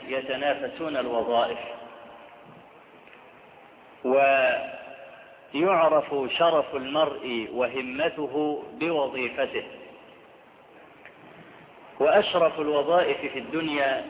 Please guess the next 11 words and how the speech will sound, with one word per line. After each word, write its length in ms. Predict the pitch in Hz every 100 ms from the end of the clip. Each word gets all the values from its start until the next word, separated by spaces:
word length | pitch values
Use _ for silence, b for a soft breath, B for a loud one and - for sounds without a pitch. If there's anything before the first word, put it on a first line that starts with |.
| - - -
هي 300 | 156 165 143
وظيفة 600 | 135 131 165 151 135 135
الدعوة 600 | 110 135 147 123 127 127
إلى 380 | 120 135 139
الله 460 | 120 117 135 123 113
عز 220 | 120 113
وجل، 400 | 110 101 104 85 - - - - - - - - - - - - - - - - - - - - - -
إذ 220 | 170 156
هي 260 | 131 156 156
وظيفة 500 | 135 123 160 147 135 135
الرسل، 440 | 120 135 - 98